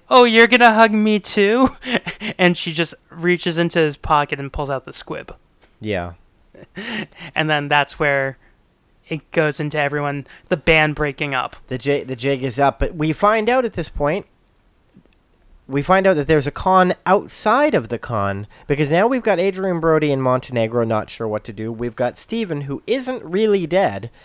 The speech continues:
Speaker 2: Ah, but we forgot about our villain. We forgot about the Diamond Dog, who is
Speaker 1: Why
Speaker 2: also
Speaker 1: are you saying this like it's old-timey radio?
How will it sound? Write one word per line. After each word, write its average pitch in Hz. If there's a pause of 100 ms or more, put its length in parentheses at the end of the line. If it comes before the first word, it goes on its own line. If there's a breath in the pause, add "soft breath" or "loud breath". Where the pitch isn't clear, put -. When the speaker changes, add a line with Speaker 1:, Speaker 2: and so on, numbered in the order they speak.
(500 soft breath)
Speaker 2:
Ah, 113
but 98
we 110
forgot 120
about 113
our 110
villain. 120
We 98
forgot 110
about 107
the 107
Diamond 123
Dog, 110
who 160
is 160
Speaker 1:
Why 190
Speaker 2:
also 339
Speaker 1:
are 403
you 370
saying 294
this 233
like 196
it's 185
old-timey 208
radio? 185